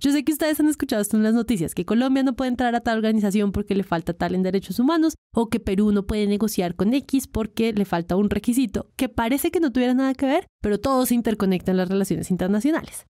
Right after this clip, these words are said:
Entonces Estados Unidos le dice a Colombia, "Tú tienes que tener una buena legislación de derecho de autor". Y por buena lo que ellos entienden es que en el momento en el que Estados Unidos comercie contenidos creativos con Colombia, el producto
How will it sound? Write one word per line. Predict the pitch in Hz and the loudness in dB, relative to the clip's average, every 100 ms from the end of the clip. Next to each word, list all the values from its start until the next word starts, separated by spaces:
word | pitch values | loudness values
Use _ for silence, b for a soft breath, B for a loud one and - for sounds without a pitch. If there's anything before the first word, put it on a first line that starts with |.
| _ | _
Entonces | - 339 | -2 0
Estados | 415 269 214 | 0 0 0
Unidos | 208 226 170 185 | 2 2 2 0
le | 226 220 | 0 2
dice | 175 160 | 2 0
a | |
Colombia, | 160 202 185 170 180 | 0 0 2 2 0
"Tú | - 311 | 0 0
tienes | 330 208 202 | 0 0 -2
que | 214 | -2
tener | 214 202 180 - | 0 0 0 0
una | 208 208 208 | 0 2 2
buena | 202 180 262 349 185 | 0 0 2 2 0
legislación | 175 185 175 180 180 | 0 0 0 0 0
de | 170 | 0
derecho | 175 180 - | 0 -2 -2
de | 170 | -2
autor". | 202 - - - _ _ - | -4 -8 -12 -20 _ _ -2
Y | 269 | -2
por | 220 233 202 | 0 -2 0
buena | 202 262 359 | 2 2 2
lo | 320 | 0
que | 220 | 0
ellos | 190 180 | -2 0
entienden | 214 214 175 170 | 0 0 0 2
es | 190 185 - - _ _ - | 2 0 -4 -14 _ _ -8
que | - | -2
en | 214 | 2
el | |
momento | 208 196 185 190 | 2 2 2 2
en | |
el | 190 | 0
que | 233 | 0
Estados | 196 185 | 0 2
Unidos | 208 196 175 175 - - | 2 2 2 0 -4 -8
comercie | - 214 196 170 175 | 0 2 2 0 -2
contenidos | 185 185 202 202 170 165 160 - 254 - _ _ | -2 -2 0 2 2 2 -2 -6 -16 -20 _ _
creativos | - 202 196 185 170 - | -2 0 0 0 0 0
con | 175 | -2
Colombia, | 175 208 185 220 320 - - | 2 2 2 2 0 -4 -6
el | - 208 | -2 -2
producto | - 185 180 240 - - 240 | -2 0 2 0 -2 -2 -2